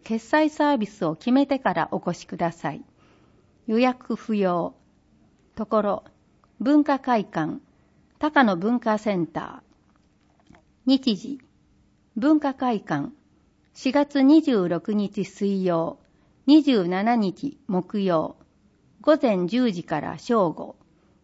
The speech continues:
午後一時から四時、最終受付三時三十分。高野文化センター、五月十日水曜、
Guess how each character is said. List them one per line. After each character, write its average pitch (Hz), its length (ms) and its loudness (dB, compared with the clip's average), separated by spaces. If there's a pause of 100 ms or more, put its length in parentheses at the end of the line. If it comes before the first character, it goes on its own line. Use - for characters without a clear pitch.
(180)
午 294 160 4
後 233 180 4
一 233 240 -2
時 214 120 -4
か 160 160 -4
ら - 200 -10
四 208 200 -2
時、 - 260 -14 (560)
最 302 320 2
終 285 280 2
受 254 200 0
付 - 380 -8
三 262 320 2
時 160 120 -2
三 226 300 -2
十 202 160 -2
分。 - 400 -16 (1200)
高 302 280 0
野 190 140 2
文 226 200 0
化 240 220 -2
セ 240 160 -2
ン 196 140 -2
タ - 340 -8 (720)
ー、 - 40 -10
五 302 140 4
月 262 240 -2 (200)
十 202 200 2
日 180 320 -8 (120)
水 190 340 -4
曜、 170 320 -2